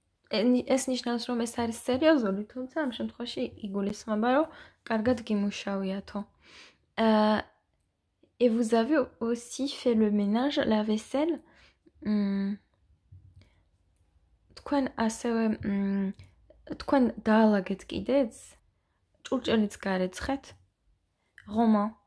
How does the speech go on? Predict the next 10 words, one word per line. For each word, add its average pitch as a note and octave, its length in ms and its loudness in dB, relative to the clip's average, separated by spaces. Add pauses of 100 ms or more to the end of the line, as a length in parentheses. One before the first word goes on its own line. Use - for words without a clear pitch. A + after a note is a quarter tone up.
(460)
Oui, C#4 380 0 (320)
j'ai G#3+ 220 0
fait B3 240 -4
mon A#3 220 0
lit. G3+ 340 -2 (680)
რომანი A3+ 460 2
ამბობს, F3+ 420 -2 (100)
„კი, B3+ 160 2 (240)
საწოლი A3 500 -4
გავასწორე.“ F#3+ 720 -4